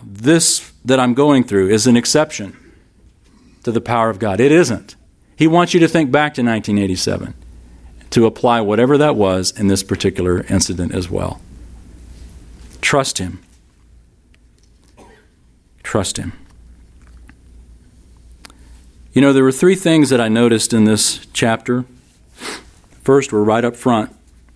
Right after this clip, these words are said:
where he said, uh, in verse thirty-one, "Come away by yourselves to a secluded place and rest a while,"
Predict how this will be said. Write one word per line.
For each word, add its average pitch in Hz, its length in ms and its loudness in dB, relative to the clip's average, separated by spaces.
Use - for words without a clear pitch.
where 110 180 0
he 107 100 0
said, 104 460 0
uh, 104 200 -8
in 101 80 -2
verse 104 260 0
thirty-one, 98 640 0
"Come 131 180 0
away 131 200 2
by 127 160 0
yourselves 120 400 -2
to 123 100 0
a 107 60 -2
secluded 123 420 -2
place 117 300 -2
and 117 120 -2
rest 92 220 -2
a 92 60 -4
while," 85 420 -2